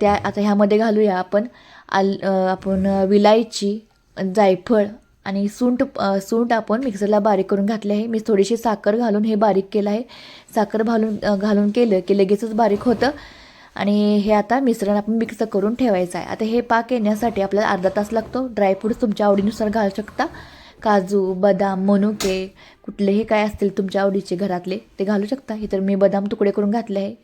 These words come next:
शक्यतो आमच्या घरामध्ये मनुके आवडत नाही आणि मलासुद्धा, अ, मनुके आवडत नाही, म्हणून इथं मी मनुके काय घातले नाहीत. काजू घातला आहे आणि अर्धा तासामध्ये लगेच हा पाक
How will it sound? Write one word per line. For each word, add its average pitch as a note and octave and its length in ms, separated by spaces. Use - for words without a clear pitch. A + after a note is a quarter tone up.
शक्यतो G3+ 320
आमच्या G3+ 200
घरामध्ये G3+ 480
मनुके G#3+ 360
आवडत A3 320
नाही A3 300
आणि G3 160
मलासुद्धा, G3+ 640
अ, F#3 140
मनुके F#3+ 380
आवडत G3 280
नाही, G#3 160
म्हणून G3 160
इथं G3 160
मी G#3 100
मनुके G3+ 400
काय G#3 160
घातले G#3 320
नाहीत. A3 260
काजू G#3+ 260
घातला A#3 320
आहे A3 300
आणि G3+ 140
अर्धा F#3+ 360
तासामध्ये G#3 560
लगेच F#3+ 300
हा G#3+ 100
पाक G#3 420